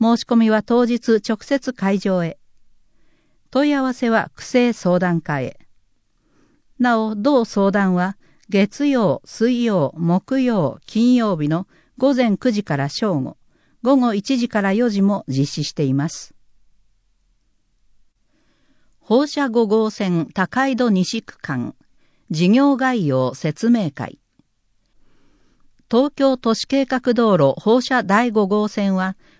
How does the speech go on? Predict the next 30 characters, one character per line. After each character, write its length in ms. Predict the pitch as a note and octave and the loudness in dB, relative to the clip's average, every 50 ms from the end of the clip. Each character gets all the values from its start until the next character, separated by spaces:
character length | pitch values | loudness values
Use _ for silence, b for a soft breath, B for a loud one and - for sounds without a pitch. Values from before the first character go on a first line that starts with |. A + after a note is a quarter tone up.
| b _ - | b _ -6
区 120 | - D4+ | -4 0
部 140 | B3 A3+ F#3 | 0 0 0
と 260 | - - C#3 C3+ - - | 0 -2 -2 -2 -4 -4
多 100 | - E3 | -2 0
摩 200 | F#3 G#3+ C4 C#4 | 2 4 4 2
地 200 | C4 - C4 B3+ | 0 -2 -4 -4
域 200 | A#3+ - - F#3 | -4 -4 -2 -2
を 120 | D#3+ D3 C#3+ | 0 2 2
結 320 | D3+ D#3+ - - G3 F3+ | 0 0 -2 -4 -4 -2
ぶ 200 | E3 E3+ E3 - - - - - | -2 -2 -2 -4 -6 -12 -6 -2
東 200 | - G#3+ C4 C#4 | 0 2 2 2
西 200 | B3+ C4+ C4 B3+ | 0 0 -2 -2
方 240 | A#3 - A#3+ A#3 A3 | -2 -2 -2 -2 -2
向 260 | - - E3 D3 C3+ | -2 -2 0 2 2
の 180 | C3+ C3+ C3+ - - | 2 2 0 0 -2
重 260 | D3+ D3 D#3 G3 A#3 | -2 0 2 2 2
要 220 | A#3 A#3+ A3+ A3 | 2 2 2 2
な 160 | A3 A3 - - | 0 0 -2 -2
幹 180 | - G3 G#3+ G#3+ | -2 0 0 0
線 260 | - G#3+ G#3 G#3 G#3 | 0 -2 0 0 0
道 180 | G3 F#3+ F3+ E3+ | 0 0 0 0
路 160 | D#3 C#3 C3 | -2 -4 -4
で 140 | C#3 C3+ D3 | -6 -8 -8
す。 240 | - - - _ _ _ _ _ _ _ _ _ _ _ - - - _ _ _ _ _ _ _ _ | -10 -14 -20 _ _ _ _ _ _ _ _ _ _ _ -20 -20 -20 _ _ _ _ _ _ _ _
高 320 | - G#3+ G3+ - - C#4+ D4 | -4 -2 -2 0 -2 -2 0
井 100 | C#4 B3+ | 0 0
戸 140 | C4 B3+ | 0 2
西 260 | B3 A3+ A3+ - - - | 2 2 2 0 -2 -8
区 140 | - - - | -12 -18 -8
間、 320 | - A3+ G3 D3+ B2 C3 | -6 -2 -2 -2 -2 -4